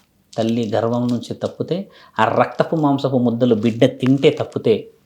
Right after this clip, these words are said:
ఒక బిడ్డ, ఇప్పుడు నేనున్నా, మా అమ్మ నన్ను తొమ్మిది నెలలు మోసినప్పుడు నా రక్తము, మా అమ్మ రక్తము, మా అమ్మ యొక్క బలము అంతా నేను తిన్న శరీరం ఇది. తొమ్మిది నెలలు స్త్రీకి మీరు అన్నట్టుగా తొమ్మిది నెలలు ఈ ఋతుచక్రం కాదు, మీకు తెలిసిందే కదా డెలివరీ టైంలో.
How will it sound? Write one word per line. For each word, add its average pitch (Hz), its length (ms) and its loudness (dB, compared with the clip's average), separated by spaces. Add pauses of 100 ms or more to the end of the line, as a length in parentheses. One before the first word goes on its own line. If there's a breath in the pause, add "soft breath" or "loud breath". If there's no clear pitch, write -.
ఒక 123 120 -2
బిడ్డ, 123 540 0
ఇప్పుడు - 760 -2
నేనున్నా, 123 440 4 (420 soft breath)
మా 107 60 4
అమ్మ 143 180 2
నన్ను 160 200 0
తొమ్మిది 151 300 2
నెలలు 160 240 0
మోసినప్పుడు 147 480 0
నా 135 100 4
రక్తము, 131 540 2
మా 123 120 2
అమ్మ 120 160 4
రక్తము, 127 600 2 (180)
మా 110 80 0
అమ్మ 127 180 2
యొక్క 131 200 2
బలము 123 580 2 (280 soft breath)
అంతా 139 200 2
నేను 180 180 2
తిన్న 151 240 0
శరీరం 190 400 0
ఇది. 117 240 -4 (360)
తొమ్మిది 156 240 0
నెలలు 185 240 0
స్త్రీకి 175 680 -2 (320 loud breath)
మీరు 139 100 6
అన్నట్టుగా 160 640 2 (320 loud breath)
తొమ్మిది 170 260 4
నెలలు 185 480 2
ఈ 151 160 4
ఋతుచక్రం 175 500 2
కాదు, 170 240 4
మీకు 147 200 -2
తెలిసిందే 180 360 2
కదా 175 120 4
డెలివరీ 170 340 4
టైంలో. 196 400 0